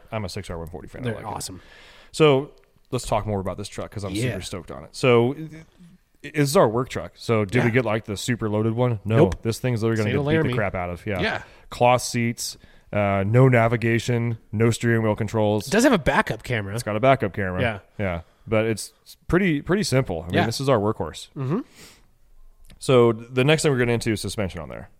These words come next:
Speaker 2: Yeah, and
Speaker 1: The
Speaker 2: people are probably wondering, like, "Wait, hold up, hold up, hold, stop right there."
Speaker 1: Yeah.
Speaker 2: We're doing a tow rig? <laughs> You're putting suspension?
Speaker 1: And now we're talking about suspension.
Speaker 2: Hold on, hold on. What's
Speaker 1: Yeah.
Speaker 2: going on? Okay, let's back up here for a second, 'cause our trailer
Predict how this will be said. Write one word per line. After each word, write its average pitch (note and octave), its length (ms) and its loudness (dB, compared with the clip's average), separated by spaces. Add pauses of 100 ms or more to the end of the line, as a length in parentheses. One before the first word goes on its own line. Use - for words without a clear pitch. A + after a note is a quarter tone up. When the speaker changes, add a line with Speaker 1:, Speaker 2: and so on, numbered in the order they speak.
(100)
Speaker 2:
Yeah, B2+ 280 -2
and D#3 160 4
Speaker 1:
The C3 60 4
Speaker 2:
people G3+ 160 6
are E3+ 60 8
probably D#3+ 200 6
wondering, C#3+ 240 4
like, A#2+ 160 -4
"Wait, C3 140 2
hold C3 240 4
up, G#2+ 120 -2
hold C#3+ 360 -2
up, G2+ 140 -10
hold, - 180 -16
stop - 220 -10
right F#2+ 120 -12
there." - 240 -20
Speaker 1:
Yeah. F#2 180 -6 (320)
Speaker 2:
We're F3+ 100 -4
doing A3 160 6
a B2 40 2
tow E3+ 260 2
rig? G3 280 4
<laughs> - 160 -2
You're A3 240 4
putting G#3+ 260 -6
suspension? - 400 -4
Speaker 1:
And C#3 80 6
now D3+ 100 10
we're C#3+ 60 8
talking C3+ 220 4
about G#2 100 -2
suspension. G2 280 -2
Speaker 2:
Hold A#3+ 140 6
on, G#2+ 220 2
hold A3+ 240 4
on. B2 180 0
What's G#3 160 4
Speaker 1:
Yeah. - 60 -6
Speaker 2:
going F3 160 4
on? A2+ 100 -2
Okay, C#3 260 2 (300)
let's D#3+ 180 -2
back D#3 320 6
up D#3+ 140 2
here E3+ 160 0
for F3 120 2
a D#3+ 40 2
second, E3+ 340 0
'cause D3 200 -2 (180)
our E3+ 160 6
trailer C#3 720 0